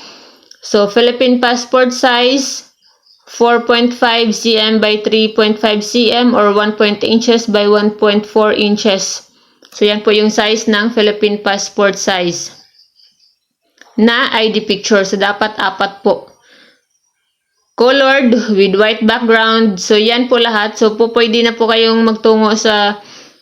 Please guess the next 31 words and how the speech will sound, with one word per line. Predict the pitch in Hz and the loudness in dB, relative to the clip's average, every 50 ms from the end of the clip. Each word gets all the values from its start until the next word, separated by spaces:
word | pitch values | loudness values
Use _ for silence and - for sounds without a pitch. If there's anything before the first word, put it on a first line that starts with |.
| _ _ _ - | _ _ _ -2
mga | 214 214 220 220 214 214 214 214 214 208 208 214 220 214 - - - _ _ _ - _ | 0 2 2 2 2 2 0 0 0 0 0 0 -2 -4 -6 -8 -18 _ _ _ -16 _
I | - 220 226 233 220 | -4 -2 -2 0 0
D | 269 269 | 0 0
shop | 262 - 247 226 240 240 - - - - - _ - - | 2 2 0 0 0 -2 -6 -14 -20 -20 -20 _ -14 -8
at | - 202 214 208 208 - - | -4 -4 -4 -4 -6 -6 -4
sabihin | 220 196 196 214 214 208 208 214 | -2 0 2 2 2 4 4 2
niyo | 214 214 214 | 2 2 2
lamang | 214 214 214 214 226 220 | 0 0 0 -2 -4 -2
po | - 214 190 | 0 0 0
na | 190 196 196 196 190 190 - - | 0 0 -2 -4 -4 -6 -10 -6
para | - 208 202 202 208 | -4 -2 -2 -2 -4
po | 202 - 196 | -2 -2 -4
sa | 202 - 202 190 | -2 -2 -4 -4
fire | 196 202 190 190 190 190 190 196 | -2 -2 0 0 2 2 0 0
officer | 196 - - 208 - 202 | -2 -4 -6 -4 -4 -2
exam. | 185 208 214 196 180 196 185 180 185 180 180 - - - - - - - _ _ _ _ _ _ _ _ _ _ _ _ _ _ 1077 _ _ _ _ _ _ _ _ _ _ _ _ _ _ _ _ _ _ _ _ | -2 -2 -2 0 0 0 0 0 -2 -6 -10 -14 -20 -20 -20 -20 -20 -20 _ _ _ _ _ _ _ _ _ _ _ _ _ _ _ _ _ _ _ _ _ _ _ _ _ _ _ _ _ _ _ _ _ _ _
At | - 214 220 220 - | -6 -6 -4 -2 -2
alam | 220 226 226 226 220 220 | 0 0 0 2 2 2
na | 220 214 214 220 220 220 | 2 2 0 -2 -2 -2
kaagad | 226 208 202 202 196 202 202 196 | 0 0 0 2 0 0 0 0
nila | 196 196 190 190 196 196 - | 2 2 2 2 2 0 0
kung | 208 196 190 | -2 0 0
ano | 190 196 196 | 0 0 0
yung | 190 190 190 196 202 214 208 | 0 2 2 2 2 2 2
dapat | 196 185 185 - 190 185 - 180 | 0 0 0 0 -2 -2 -2 0
gawin | 185 185 185 185 185 175 170 165 170 170 - - | 2 2 2 4 2 2 0 0 -4 -6 -8 -12
sa | - - - 196 | -12 -6 -4 -2
inyong | 190 190 196 190 196 196 202 190 | -2 -2 -4 -2 -2 -2 -2 -2
I | 185 190 180 180 | -2 -2 -2 0
D | 185 185 - - | -2 -2 -2 -2
picture. | 180 175 - - - 202 190 180 175 160 151 - | -6 -6 -4 -4 0 2 2 4 2 0 -2 -8